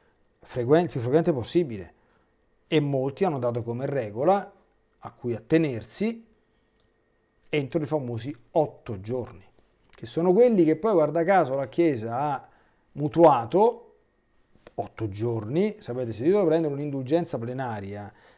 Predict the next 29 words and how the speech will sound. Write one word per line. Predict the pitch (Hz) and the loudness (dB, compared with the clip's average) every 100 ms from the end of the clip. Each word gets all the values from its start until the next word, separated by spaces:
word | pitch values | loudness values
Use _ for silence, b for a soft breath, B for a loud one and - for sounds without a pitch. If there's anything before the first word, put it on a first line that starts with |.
| _ | _
che | - | -6
è | 120 | -4
legata | 123 123 156 156 117 | -2 0 0 0 -4
alla | 117 | -6
confessione | 120 117 113 - 156 147 | -8 -10 -12 -2 0 0
e | |
alla | 113 | -4
comunione, | 110 113 123 123 92 98 156 196 _ _ _ _ _ _ _ _ - | -8 -8 -8 -10 -10 -8 -8 -10 _ _ _ _ _ _ _ _ -2
tu | 220 | -2
c'hai, | - 127 120 113 _ _ | 0 -2 -4 -6 _ _
devi | - 143 180 | -4 2 4
fare | 165 135 | 4 2
la | |
confessione | 139 139 151 185 | -2 -4 -2 -2
entro | 139 127 143 | -2 -2 4
gli | 185 | 8
otto | 208 208 139 | 8 6 0
giorni, | 123 113 98 95 95 - _ _ _ | -2 -6 -8 -12 -18 -20 _ _ _
prima | 160 196 269 262 233 226 | 4 4 4 6 6 6
o | 170 | 2
dopo. | 131 131 127 101 104 95 - | 0 0 -2 -4 -10 -14 -14
Per | - | -8
esempio, | 127 151 - | -4 -4 -4
supponiamo | 107 127 143 175 | -10 -6 -2 0
i | |
primi | 147 151 | 2 0
venerdì | 139 123 | -2 -6
del | 123 117 | -8 -8
mese. | 104 87 - - | -8 -12 -18 -20